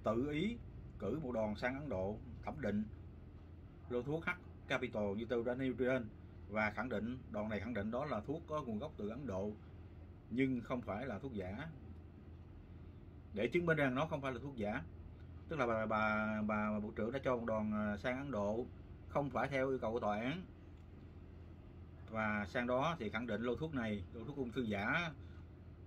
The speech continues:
có nguồn gốc từ Ấn Độ, có nghĩa là nó là thuốc thật. Nhưng, à, tòa đã bác bỏ kết quả làm việc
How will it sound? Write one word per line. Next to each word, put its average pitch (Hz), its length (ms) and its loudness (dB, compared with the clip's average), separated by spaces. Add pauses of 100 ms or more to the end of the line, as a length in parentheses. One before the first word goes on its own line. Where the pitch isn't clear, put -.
(160)
có 139 180 2
nguồn 113 160 0
gốc 147 200 2
từ 113 60 -2
Ấn 117 140 -2
Độ, 101 300 -2 (340)
có 139 60 -4
nghĩa 110 200 0
là 107 320 -2
nó 117 140 -4
là 123 160 -2
thuốc 131 140 -8
thật. 104 140 2 (920)
Nhưng, 120 160 -2
à, 113 100 0
tòa 117 300 4
đã 110 120 4
bác 143 160 2
bỏ 110 320 -2 (1500)
kết 143 140 -2
quả 117 120 4
làm 113 120 2
việc 98 200 -2